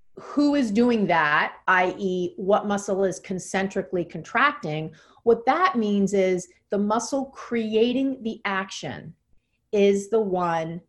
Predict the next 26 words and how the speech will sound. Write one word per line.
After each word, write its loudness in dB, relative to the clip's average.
that's -2
concentrically -4
contracting. -4
It's -6
doing 2
the 2
work. -2
It's -6
the -4
prime 0
mover. -6
Its 2
fibers, 2
its -6
muscle 0
fibers -2
are -6
shortening, -6
right? 2
And -4
I 0
don't 0
wanna -2
get -2
too -2
much 0